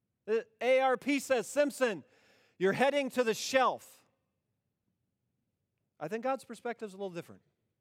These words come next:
God actually said, right,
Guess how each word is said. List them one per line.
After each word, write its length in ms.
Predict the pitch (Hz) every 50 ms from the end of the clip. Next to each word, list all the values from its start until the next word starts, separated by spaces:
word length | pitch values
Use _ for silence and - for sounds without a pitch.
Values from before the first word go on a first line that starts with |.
| _ _ _ _ _ _ _ _ _ _ _ _ _ _ _ _ _ _ _ _ _ _ -
God 240 | - 226 285 330 320
actually 440 | 294 226 190 - - 196 175 175 156
said, 160 | - 185 -
right, 240 | 170 226 233 220